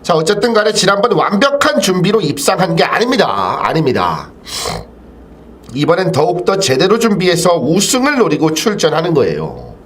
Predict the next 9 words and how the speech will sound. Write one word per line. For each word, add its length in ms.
여기에 300
지금 240
일 200
번 220
평촌 520
라이언하고 1200
삼십삼 460
점 120
하방입니다. 800